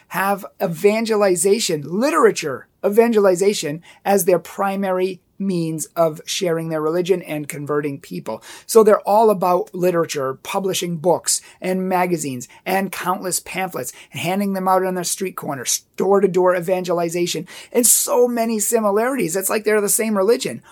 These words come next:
Obviously, they have some core doctrinal differences.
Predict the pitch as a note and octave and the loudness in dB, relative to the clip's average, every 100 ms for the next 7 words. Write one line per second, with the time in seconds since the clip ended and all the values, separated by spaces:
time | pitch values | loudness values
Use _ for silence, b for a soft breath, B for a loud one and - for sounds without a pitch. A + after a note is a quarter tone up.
0 | b - A3 A3+ G3+ F#3 F3+ F3 E3 D#3 | b -4 0 4 4 4 2 2 0 -2
1 | D#3+ D#3 - - F#3 E3 D#3+ D#3+ D#3 E3+ | -4 -6 -12 -2 2 2 4 2 0 -6
2 | D3+ C#3+ C#3+ - E3+ D#3 C#3 C#3+ E3 | -4 -4 -4 -4 -4 -4 -2 -2 -2